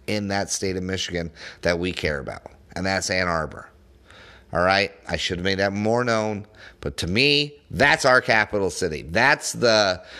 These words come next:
the crown jewel of where I wanna go and where I wanna be a part of.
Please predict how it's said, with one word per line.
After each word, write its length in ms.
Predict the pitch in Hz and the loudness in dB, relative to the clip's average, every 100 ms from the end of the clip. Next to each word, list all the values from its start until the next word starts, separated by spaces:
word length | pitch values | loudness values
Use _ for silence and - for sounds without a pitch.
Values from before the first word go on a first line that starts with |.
| - | -10
the 140 | - 101 | -6 -6
crown 540 | - 135 147 151 139 | 2 4 4 2 -2
jewel 460 | 117 143 147 147 151 | 0 2 2 2 0
of 140 | 104 107 | 0 2
where 200 | 117 117 | 4 6
I 200 | 123 123 | 4 4
wanna 300 | 120 120 113 | 0 -2 -2
go 320 | 107 107 107 | 0 2 2
and 140 | 98 | 2
where 160 | 98 95 | 2 2
I 160 | 98 | 2
wanna 240 | 95 95 90 | 2 -2 -2
be 180 | 87 87 | -2 -2
a 60 | |
part 300 | - 80 80 | -2 -2 -2
of. 200 | 67 - | -6 -14